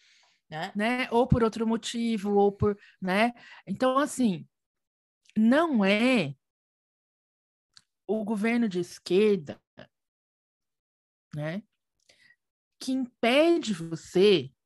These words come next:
Speaker 2: de ser um capitalista. O que impede você de ser um capitalista no sentido marxista da coisa, ou seja, aquele que detém o capital e, portanto, poder, é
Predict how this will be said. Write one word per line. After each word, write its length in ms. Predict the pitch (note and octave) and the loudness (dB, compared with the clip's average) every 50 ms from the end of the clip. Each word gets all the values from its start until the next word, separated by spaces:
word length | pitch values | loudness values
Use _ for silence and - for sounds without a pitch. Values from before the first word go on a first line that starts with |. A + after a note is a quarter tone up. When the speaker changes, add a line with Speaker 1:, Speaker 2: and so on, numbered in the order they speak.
| _ _ _ | _ _ _
Speaker 2:
de 180 | - F3+ - B3+ | -12 -8 -6 -6
ser 380 | A#3+ - - - F#3+ F3+ F3 G3 | -8 -8 -6 -4 -4 -2 -2 -4
um 60 | G3 | -4
capitalista. 920 | - A3+ G#3+ - - - D4+ E4 E4+ D#4 G#3+ C3+ - - - _ - _ _ _ _ _ _ _ _ _ _ _ _ _ _ _ - - - - _ - | -6 -8 -10 -10 -8 -4 -2 -2 -2 -2 -4 -6 -8 -16 -20 _ -20 _ _ _ _ _ _ _ _ _ _ _ _ _ _ _ -20 -20 -20 -20 _ -12
O 80 | - G#3+ | -12 -10
que 160 | - - B3 | -8 -6 -4
impede 440 | A#3+ A3+ - C4 C4 D4 E4 C#4+ C4+ | -4 -2 -2 -2 0 0 0 -2 -2
você 420 | A3 A3 A3 - - G#3 G3 F3+ | -4 -6 -6 -4 -2 0 0 0
de 100 | E3+ F3 | 0 -4
ser 260 | F#3 - - F#3+ F3+ | -8 -6 -4 -2 -2
um 60 | F3 E3+ | -2 -4
capitalista 720 | - E3+ - - - D#3+ D#3 D#3+ F3+ F3 E3+ - - D#3+ | -6 -8 -8 -6 -6 -4 -4 -2 -4 -6 -6 -8 -8 -8
no 100 | E3 F3 | -8 -8
sentido 640 | F3 - - F3+ F3 F3 - - - F3+ D#3+ D#3+ E3 | -8 -8 -8 -8 -8 -8 -8 -4 -4 -4 -4 -4 -8
marxista 640 | D#3 D#3 D#3 D#3 _ - - - F3+ E3+ - - D3 | -8 -8 -8 -10 _ -16 -10 -8 -8 -8 -6 -8 -10
da 100 | D#3 D#3 | -10 -8
coisa, 360 | - - D#3+ C#3+ C3+ D3+ - | -4 -4 -4 -2 -4 -4 -8
ou 60 | F3+ | -8
seja, 280 | F3 - F#3 D#3 C#3+ D#3+ | -6 -6 -6 -6 -6 -6
aquele 260 | D3 - G#3+ G3 G3+ | -6 -2 -2 -2 -2
que 160 | - - G#3 | -2 -6 -4
detém 600 | F#3 F3+ F3 F3 _ - - A3+ A#3 A#3+ A#3+ A3+ _ _ _ - | -2 -2 -4 -4 _ 0 2 2 4 2 0 -2 _ _ _ 0
o 320 | G3+ A3 A#3 A#3+ A#3+ A#3 A#3 - | 2 6 6 6 6 4 2 -4
capital 840 | - - F3 - - D3+ - _ - A3 G#3+ A3+ A3 G#3 F#3 C#3 | -10 -10 -10 -10 -12 -18 -14 _ 0 2 4 4 6 4 2 0
e, 40 | D#3+ | -2
portanto, 680 | E3+ - F3+ F3+ F3 F3+ - G3 F#3 F3+ E3 - - - _ | -6 -4 -4 -4 -4 -2 0 2 2 2 0 -4 -10 -18 _
poder, 680 | - D#3+ D3+ D3 D3+ F#3 G#3 G#3+ A3 G3+ E3 D#3+ - _ _ _ _ _ _ _ _ _ - _ _ _ _ _ _ _ _ _ _ _ _ - | -10 -10 -8 -4 -2 0 2 2 2 0 0 -4 -8 _ _ _ _ _ _ _ _ _ -20 _ _ _ _ _ _ _ _ _ _ _ _ -6
é 440 | - C#4 C#4+ D4+ D#4+ D#4+ C4 F3+ F#3+ | 0 2 4 6 6 6 4 2 -2